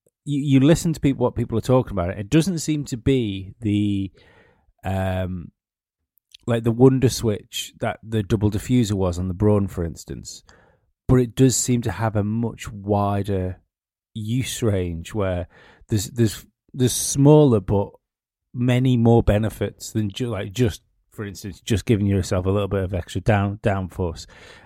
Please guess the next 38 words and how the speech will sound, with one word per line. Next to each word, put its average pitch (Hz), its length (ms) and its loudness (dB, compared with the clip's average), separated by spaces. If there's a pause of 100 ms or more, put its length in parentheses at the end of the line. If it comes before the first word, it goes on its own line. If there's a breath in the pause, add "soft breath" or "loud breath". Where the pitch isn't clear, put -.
(160)
Um, 92 540 -2 (100)
it's - 160 -6
gonna 110 160 0
give 101 160 0
you 107 60 4
a - 60 4
little 104 100 0
bit 101 160 -4
more 92 140 -2
top - 240 -6
speed 95 420 -4
on 87 160 -4
the 92 80 -8
straights. - 640 -4 (580 soft breath)
The, 95 360 -2
it'll 98 260 -2
help 104 340 -2 (240)
tyres. 123 720 0
Well, 117 240 4
you 107 180 2
can 113 160 0
help, 98 300 -6
you 110 160 -2
can 104 140 -4
cool 120 280 2
your 113 140 2
tyres 87 360 -4
down 90 280 -4
more 101 340 0 (300 loud breath)
by 98 280 0
having 95 500 -4
the, 92 400 -6 (100)
the 95 80 -6
wheels 98 280 -2
straight 110 380 -2
on 107 140 -4
the 104 80 -4
straights. - 500 -4